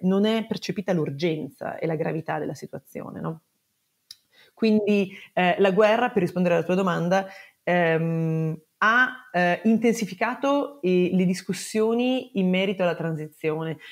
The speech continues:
perché, ehm, è come se la guerra fosse un esame che noi sapevamo che sarebbe arrivato prima o poi, che potesse arrivare prima o poi,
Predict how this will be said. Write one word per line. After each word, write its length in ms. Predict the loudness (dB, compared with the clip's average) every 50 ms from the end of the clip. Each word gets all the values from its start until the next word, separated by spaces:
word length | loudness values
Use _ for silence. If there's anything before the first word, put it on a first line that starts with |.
| -20 -10 -4
perché, 500 | -4 -4 -2 0 0 2 2 0 -2 -4
ehm, 1200 | 0 2 2 2 2 2 0 0 -2 -2 -4 -4 -4 -4 -4 -4 -2 -2 -2 -2 -2 -2 -4 -4 -6 _ _ _ -20 -20 _ _ _ _ _ _ _ _ _ _ _ _
è 200 | -4 -4 -4 -6
come 440 | -8 -2 0 0 0 0 -2 -4 -4
se 640 | -6 -6 -6 -4 -4 -2 -4 -4 -4 -6 -8 _ _ _
la 180 | -4 -2 -2 0
guerra 680 | 0 0 0 0 -2 -4 -4 -2 -2 0 0 -2 -4 -6
fosse 480 | -6 -6 -6 -6 -6 -8 -8 -4 -4
un 160 | -2 0 0 0
esame 720 | 0 0 -2 -4 -4 -6 -8 -8 -6 -6 -8 -8 -12 -12
che 140 | _ -2 -2
noi 140 | 0 0 0
sapevamo 600 | -2 -2 -2 -2 -4 -4 -4 -8 -10 -10 -10 -8
che 80 | -8
sarebbe 320 | -6 -6 -4 -4 -4 -4 -4
arrivato 400 | -4 -4 -6 -6 -8 -10 -12 -8
prima 300 | -6 -4 -4 -4 -4 -6
o 120 | -8 -12 _
poi, 320 | _ -14 -12 -8 -8 -8 -4
che 160 | -4 -4 -2
potesse 480 | -2 -4 -2 -2 -4 -4 -4 -6 -6
arrivare 580 | -4 -4 -4 -4 -4 -6 -8 -8 -10 -12 -12 -12
prima 240 | -8 -6 -6 -4 -6
o 120 | -8 -10 -10
poi, 340 | -12 -8 -8 -6 -6 -8